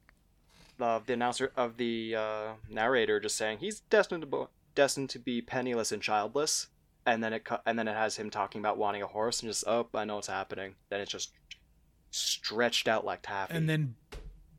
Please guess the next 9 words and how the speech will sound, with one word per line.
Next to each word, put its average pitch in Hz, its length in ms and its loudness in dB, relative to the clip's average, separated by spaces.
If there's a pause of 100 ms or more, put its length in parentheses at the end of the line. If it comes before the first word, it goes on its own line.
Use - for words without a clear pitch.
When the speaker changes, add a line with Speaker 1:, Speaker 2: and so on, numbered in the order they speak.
Speaker 2:
boom, 165 440 8
it's 127 200 -2
worth 139 400 2
the 143 140 2
entire 127 600 0
sequence 120 560 -4
for 127 140 -6
the 123 200 -6
impact 123 680 -2